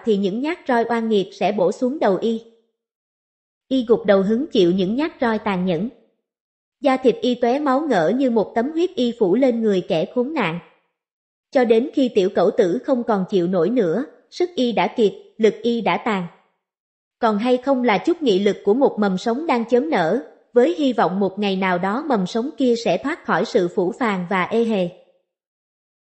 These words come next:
Thiếu phụ rít giọng đay nghiến nói. "Tiểu cẩu tử, ngươi đang làm gì?"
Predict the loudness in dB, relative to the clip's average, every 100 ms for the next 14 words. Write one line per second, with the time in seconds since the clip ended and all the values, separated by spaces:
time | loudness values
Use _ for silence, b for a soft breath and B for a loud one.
0 | _ -2 0 4 2 4 0 2 0 2
1 | 0 0 0 -2 -2 -4 -4 -8 _ _
2 | _ _ _ _ _ _ _ _ _ _
3 | 2 2 2 0 2 0 0 -4 -8 _
4 | _ _ _ _ _ _ _ -2 0 0
5 | 0 0 0 -2 -2 -4 -10